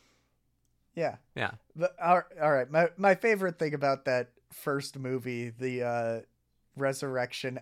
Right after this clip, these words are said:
Speaker 1: F, the one where Frieza comes back, <laughs> is that Frieza figures out, like, "Oh, hey, if I actually train, then I'll be better at stuff."
Speaker 2: No
Speaker 1: <laughs> So
Speaker 2: way.
Speaker 1: he just, he
Speaker 2: <laughs>
Speaker 1: just does, like, you know, he just, like, does some push-ups and
Speaker 2: Oh
Speaker 1: then
Speaker 2: my
Speaker 1: comes back
Speaker 2: God.
Speaker 1: and is like,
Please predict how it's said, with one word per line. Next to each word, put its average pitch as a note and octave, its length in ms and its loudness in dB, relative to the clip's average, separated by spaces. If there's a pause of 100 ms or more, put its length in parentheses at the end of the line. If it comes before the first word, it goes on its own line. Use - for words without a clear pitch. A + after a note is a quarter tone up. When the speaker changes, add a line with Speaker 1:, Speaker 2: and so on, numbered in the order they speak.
Speaker 1:
F, A#2+ 400 -6
the B2 100 -2
one B2 240 -2
where B2 140 -4
Frieza C3 440 -6
comes C3 280 -6
back, B2 400 -2 (180)
<laughs> - 200 -20
is - 240 -2
that - 260 2
Frieza F3 640 -4
figures E3+ 680 -2
out, E3 300 4
like, D3+ 320 2 (400)
"Oh, G#3 180 12
hey, E3+ 360 6
if D3 120 -6
I F3+ 120 2
actually F3+ 460 2
train, C#3+ 540 -2
then B2+ 140 -4
I'll B2+ 100 2
be C3 140 -4
better B2+ 360 -2
at C3+ 160 -8
stuff." - 520 -2
Speaker 2:
No C3 360 6
Speaker 1:
<laughs> C3 80 8
So C3+ 60 8
Speaker 2:
way. A3 120 12
Speaker 1:
he G3+ 100 2
just, - 400 2 (460)
he F#4+ 120 4
Speaker 2:
<laughs> - 20 -4
Speaker 1:
just - 460 8
does, A#3+ 240 8
like, B3 320 6 (580)
you A#3 140 4
know, F#3+ 280 8 (280)
he A3 140 -2
just, E4 240 2
like, G#3+ 260 6
does F3 260 6
some F3 260 2
push-ups F3 600 4
and F3 120 0
Speaker 2:
Oh E3 80 4
Speaker 1:
then E3+ 80 4
Speaker 2:
my E3+ 80 -2
Speaker 1:
comes F#3 260 6
back E3+ 360 8
Speaker 2:
God. - 20 -2
Speaker 1:
and E3 100 -2
is D3 180 -2
like, F3 220 6